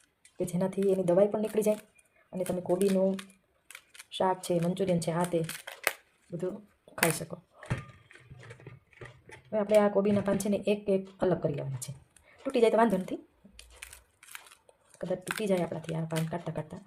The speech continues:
તોય વાંધો નથી, પણ એક એક પાન અલગ કરી લેવાનું છે. જેટલી આપણે ઉપયોગ કરવાની હોય કોબી, એના બધા પાન અલગ કરી નાખવાના છે. કેમ કે ખેડૂ ભાઈઓ કહે છે કે કોબીની અંદર પાંદડે પાંદડે આપણે દવા અમે છાંટીએ તો જ કોબી થાય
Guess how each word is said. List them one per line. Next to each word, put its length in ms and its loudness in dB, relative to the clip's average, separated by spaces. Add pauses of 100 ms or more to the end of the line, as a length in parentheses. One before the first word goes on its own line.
(160)
તોય 100 -6
વાંધો 220 -2
નથી, 200 -8 (480)
પણ 80 -8
એક 160 -2
એક 160 2
પાન 120 -2 (320)
અલગ 120 4
કરી 140 -2
લેવાનું 200 -2
છે. 120 -6
જેટલી 220 2
આપણે 180 2
ઉપયોગ 240 4
કરવાની 260 6
હોય 100 0
કોબી, 260 -4 (560)
એના 120 0
બધા 180 2 (180)
પાન 140 -2
અલગ 260 -2
કરી 100 -6
નાખવાના 260 -12
છે. 160 -4 (2500)
કેમ 100 -4
કે 100 -2
ખેડૂ 340 2
ભાઈઓ 240 8
કહે 180 2
છે 160 -2
કે 120 -2
કોબીની 380 2
અંદર 200 6
પાંદડે 260 2
પાંદડે 280 0
આપણે 200 -2
દવા 180 2
અમે 140 0
છાંટીએ 380 2 (280)
તો 100 4
જ 60 -2
કોબી 200 2
થાય 240 0